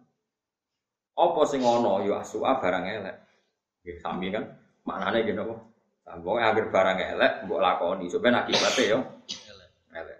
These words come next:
Ya, kecuali di sepuro pengira. Pokoke harapan kula jenengan wis pokoke menang kalah sarep-arep sepurane napa? Pengira. Normale nggih semakana akibatal ladzina asa'us Wah, tapi kula yakin, ya, pokoke barokah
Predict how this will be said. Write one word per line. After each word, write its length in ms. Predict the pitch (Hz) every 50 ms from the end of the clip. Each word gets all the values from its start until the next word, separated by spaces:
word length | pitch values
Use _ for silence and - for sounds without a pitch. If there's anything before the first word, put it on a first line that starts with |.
| _ _ _
Ya, 100 | _ _ _ _
kecuali 400 | - 82 78 80 87 98 101 -
di 40 |
sepuro 380 | - - - 80 87 85 78 76
pengira. 300 | 85 82 78 - - - - _ - _ _ _ _ _ _ _ _ _ _ _ _ _ _ _
Pokoke 300 | - - - 85 90 90
harapan 320 | 85 85 85 - 87 87 85 90
kula 140 | 87 87 87
jenengan 340 | 87 87 85 87 92 101 101 -
wis 40 | -
pokoke 200 | 92 87 82 85
menang 240 | 90 92 87 90 87
kalah 300 | 87 85 85 90 90 92
sarep-arep 480 | 90 - 90 90 85 87 90 90 98 -
sepurane 480 | - - 87 90 87 82 87 87 82
napa? 160 | 82 - - - _ _ _ _ _ _ _ _ _
Pengira. 400 | _ 80 80 82 85 - - - - - - - - 95 98
Normale 420 | 95 90 90 92 95 107 120 117
nggih 140 | 95 90 90
semakana 880 | - 95 95 92 90 90 87 - 101 107 110 107 101 - 82 90 90
akibatal 560 | 90 - - - - - 87 87 - 90 85 85
ladzina 600 | 82 85 78 90 95 104 107 98 82 71 71 76
asa'us 600 | - - 90 85 82 82 - - - - _ _ _ _ _ _ _ _ _ _ _ _ _ -
Wah, 320 | 87 82 - - - 65 -
tapi 240 | - 87 87 98 95
kula 240 | 104 98 98 95
yakin, 400 | 95 90 87 85 - 90 82 85
ya, 80 | 82 -
pokoke 340 | 90 - 92 92 90 85 - -
barokah 420 | - 95 95 95 95 92 95 95